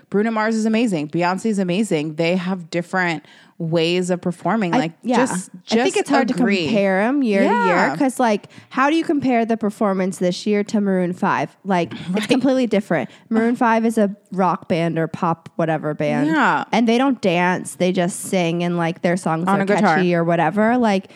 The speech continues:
Speaker 1: And Travis Scott, didn't Travis Scott came out and Big, yeah.
Speaker 2: Yeah.
Speaker 1: Travis Scott and Big Boy. So
Speaker 2: Yeah.
Speaker 1: that's, like, a completely, first of all, it
Speaker 2: Totally
Speaker 1: was all
Speaker 2: different.
Speaker 1: boys.
Speaker 2: I didn't remember that at all.
Speaker 1: Yeah,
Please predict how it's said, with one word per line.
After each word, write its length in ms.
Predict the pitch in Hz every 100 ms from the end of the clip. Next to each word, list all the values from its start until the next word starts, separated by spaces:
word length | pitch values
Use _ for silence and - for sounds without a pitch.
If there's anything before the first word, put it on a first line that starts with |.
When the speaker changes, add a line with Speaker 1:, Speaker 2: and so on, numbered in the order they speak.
| -
Speaker 1:
And 160 | 254
Travis 320 | 240 285 269
Scott, 300 | - 226 -
didn't 160 | 226 381
Travis 260 | 311 277 262
Scott 220 | 214 220
came 160 | 247
out 140 | 240 214
and 80 | 190
Big, 200 | 196 185
yeah. 200 | 175 147 -
Speaker 2:
Yeah. 160 | 180 190
Speaker 1:
Travis 220 | 208 226
Scott 240 | 185 220 151
and 80 | 190
Big 180 | 190 175
Boy. 300 | 147 120 - - -
So 140 | -
Speaker 2:
Yeah. 100 | 269 339
Speaker 1:
that's, 40 | 359
like, 100 | 381
a 100 | 330
completely, 640 | 392 320 - 208 220 214
first 260 | - 240 -
of 60 |
all, 120 | 262 320
it 20 |
Speaker 2:
Totally 280 | 320 233 180 -
Speaker 1:
was 80 |
all 260 | 165 175 196
Speaker 2:
different. 120 | 180
Speaker 1:
boys. 340 | 156 180 147 80
Speaker 2:
I 60 |
didn't 240 | 190 196 175
remember 360 | 170 143 - 98
that 280 | 92 - - _ _
at 180 | - -
all. 360 | 92 95 - 175 - - -
Speaker 1:
Yeah, 580 | - 175 156 151 -